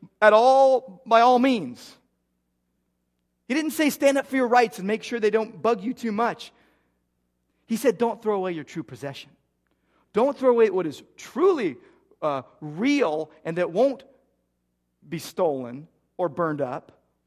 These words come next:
or, or decay. Don't do that.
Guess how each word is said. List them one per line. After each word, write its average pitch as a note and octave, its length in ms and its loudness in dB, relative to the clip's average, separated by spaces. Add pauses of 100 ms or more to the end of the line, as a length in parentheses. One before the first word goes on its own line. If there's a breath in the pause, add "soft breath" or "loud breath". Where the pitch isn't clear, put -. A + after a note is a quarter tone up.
(300)
or, C#3+ 380 -4 (580)
or D#3 300 -6 (760)
decay. E3+ 640 -8 (800)
Don't F3 180 -16
do G#3+ 140 -8
that. D#3+ 260 -10